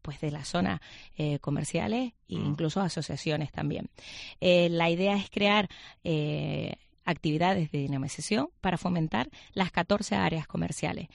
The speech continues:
Speaker 1: que los cinco distritos estén representados y que las catorce áreas comerciales de nuestra ciudad, eh,
Speaker 2: Es
Speaker 1: se
Speaker 2: una
Speaker 1: vean
Speaker 2: cuestión interesante, porque algunos se quejan de que toda la dinamización se centra en la zona centro,
Speaker 1: Así es.
Speaker 2: básicamente, ¿no?
Speaker 1: Entonces, tenemos que trabajar para que todas esas catorce áreas comerciales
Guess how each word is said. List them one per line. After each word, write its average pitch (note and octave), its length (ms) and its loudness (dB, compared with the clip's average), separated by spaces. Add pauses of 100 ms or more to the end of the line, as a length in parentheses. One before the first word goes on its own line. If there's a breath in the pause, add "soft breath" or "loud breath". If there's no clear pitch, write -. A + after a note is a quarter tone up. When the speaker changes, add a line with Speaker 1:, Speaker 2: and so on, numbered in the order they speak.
(240 loud breath)
Speaker 1:
que G3+ 80 0
los F#3+ 160 4
cinco G#3+ 280 0
distritos F#3+ 560 -2
estén D3+ 260 -2
representados F3+ 760 -2 (160 loud breath)
y G3+ 100 -4
que F#3+ 100 0
las E3+ 140 -2
catorce - 460 -2
áreas D#3+ 240 -2
comerciales E3 560 -2
de D#3+ 80 -6
nuestra D3 260 -4
ciudad, F3 340 0 (380 loud breath)
eh, D3 460 -2
Speaker 2:
Es - 60 -10
Speaker 1:
se - 100 -4
Speaker 2:
una D#3+ 80 6
Speaker 1:
vean D#3+ 140 6
Speaker 2:
cuestión D#3+ 200 4
interesante, C#3 400 2
porque A#2 80 2
algunos A#2 220 2
se C#3+ 100 0
quejan D3 240 0
de D3+ 80 0
que C#3 140 0
toda C#3 200 4
la C#3 100 4
dinamización C3+ 500 0
se C#3 160 0
centra C#3 220 2
en B2+ 40 0
la A#2+ 80 4
zona A#2 240 0
centro, G#2 320 0
Speaker 1:
Así G2 140 0
es. F#2 60 2
Speaker 2:
básicamente, A2 360 2
¿no? G#2 60 -4
Speaker 1:
Entonces, D#3 340 -2
tenemos F#3+ 400 2
que G3 140 -4
trabajar E3+ 460 -2
para - 200 -2
que D#3 140 -8
todas F#3 260 0
esas F3 200 -6
catorce D3 420 -4
áreas C#3+ 240 -6
comerciales E3+ 560 -2